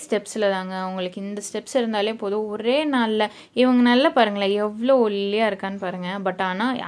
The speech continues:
ஆக்டிவ், இது வந்து ஜூபிட்டர் வண்டி, ஆக்டிவாக்கு ஈக்குவலா இருக்கும். அதே பாத்தீங்கன்னா நல்லா ஹேண்டில் பண்ணிட்டா. இவளோட உடம்புக்கே,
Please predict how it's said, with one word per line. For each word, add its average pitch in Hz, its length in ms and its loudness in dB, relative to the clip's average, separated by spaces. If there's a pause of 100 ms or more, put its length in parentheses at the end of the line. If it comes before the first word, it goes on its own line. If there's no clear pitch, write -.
(120)
ஆக்டிவ், 240 400 0
இது 214 200 0
வந்து 220 220 0
ஜூபிட்டர் 226 580 -2
வண்டி, 185 440 -2 (260)
ஆக்டிவாக்கு 240 580 2
ஈக்குவலா 226 480 2
இருக்கும். 202 580 2
அதே 202 360 2
பாத்தீங்கன்னா 208 440 -2 (400)
நல்லா 247 380 4
ஹேண்டில் 214 400 2
பண்ணிட்டா. 202 680 0
இவளோட 277 460 4
உடம்புக்கே, 233 800 2